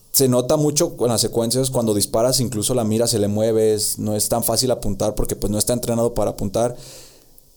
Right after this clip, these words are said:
No sabe pelear, evidentemente, es un escritor. Cuando corres, que estás escapando, corres un tramito y ya el va-, el vato está jadeando de que está cansado. Entonces, también eso te crea una dificultad. Digo,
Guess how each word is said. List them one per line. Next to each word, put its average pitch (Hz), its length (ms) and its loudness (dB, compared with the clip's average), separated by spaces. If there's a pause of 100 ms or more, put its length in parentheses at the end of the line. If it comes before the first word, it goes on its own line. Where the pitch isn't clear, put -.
(380)
No 127 160 2
sabe 117 220 2
pelear, 107 340 2
evidentemente, 104 600 0
es 113 60 -2
un 110 80 -2
escritor. 104 560 2 (340)
Cuando 113 420 2
corres, 135 460 2
que - 80 -2
estás 120 220 0
escapando, 131 500 0
corres 135 320 2
un 156 140 0
tramito 156 500 2
y 143 60 0
ya 113 100 2
el 113 100 0 (120)
va-, 117 160 0
el 110 100 2
vato 110 260 -2
está - 300 0 (300)
jadeando 117 500 2
de 117 140 2
que 104 80 -4
está 101 200 0
cansado. 120 400 0
Entonces, 110 460 -2 (140)
también 120 320 0
eso 139 160 2
te 131 100 -2
crea 117 160 2
una 135 120 2
dificultad. 120 600 0 (380)
Digo, 101 240 -4